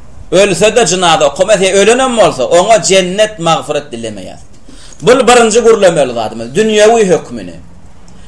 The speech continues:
Indi ikinji gurlemeli zadymy. Günä eden adam, so, günä, e,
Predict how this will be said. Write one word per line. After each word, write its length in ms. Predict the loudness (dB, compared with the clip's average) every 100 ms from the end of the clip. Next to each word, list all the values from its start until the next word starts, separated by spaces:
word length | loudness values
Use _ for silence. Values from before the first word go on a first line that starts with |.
| -20 -8
Indi 140 | 0 0
ikinji 320 | 4 2 4
gurlemeli 520 | 2 4 4 4 2
zadymy. 420 | 2 0 -2 -10 -14 -18 -20 -20 -20 -20 -20 -20 -20 -20 -20 -20 -20 -20 -14 0
Günä 440 | 4 6 6 6
eden 220 | 6 4 4
adam, 480 | 4 4 0 -2
so, 440 | -6 -2 0 0 -8 -2
günä, 240 | 0 2 2
e, 500 | 0 0 2 2